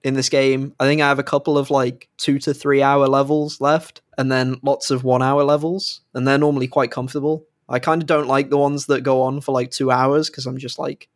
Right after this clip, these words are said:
"Let it end." The ones that are, like, one hour are the nicest in terms of cleaning stuff. Uh, yeah, fun game.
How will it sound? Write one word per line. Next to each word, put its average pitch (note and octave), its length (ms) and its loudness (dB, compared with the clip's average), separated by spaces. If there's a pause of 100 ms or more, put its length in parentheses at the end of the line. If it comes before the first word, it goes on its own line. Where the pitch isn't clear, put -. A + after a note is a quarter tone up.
(160)
"Let B2+ 200 0
it C3 100 2
end." C3 320 0
The C#3+ 120 0
ones C#3+ 260 0
that D3 140 2
are, C#3 60 4
like, B2+ 240 0
one B2+ 200 2
hour C3+ 300 4
are C3 60 0
the C3 120 -4
nicest C3+ 560 -4
in C3 120 -4
terms C3 240 -4
of B2+ 60 -6
cleaning C#3 380 -2
stuff. - 440 -4
Uh, C3+ 220 2
yeah, E3+ 180 2
fun F3+ 280 0
game. D#3+ 400 0